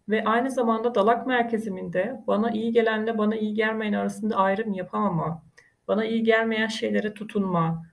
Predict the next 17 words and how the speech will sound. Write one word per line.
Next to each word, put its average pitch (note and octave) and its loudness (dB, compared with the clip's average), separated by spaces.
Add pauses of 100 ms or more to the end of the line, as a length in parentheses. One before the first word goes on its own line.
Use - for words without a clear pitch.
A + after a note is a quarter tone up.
onları G3+ 0
bırakamama G3 -2
vesaire G#3+ 0
gibi C#4 -8 (300)
bir C#4+ -4
eğilimi G#3 6
var, E3 0
bir A#3 -6
potansiyeli F#3 -4
var. D3+ -6 (720)
Ve G3 0
ben C#4 4
ne D4 2
zaman D4 0
kendi A3+ 2
stratejimi A3+ 0
ve G3 2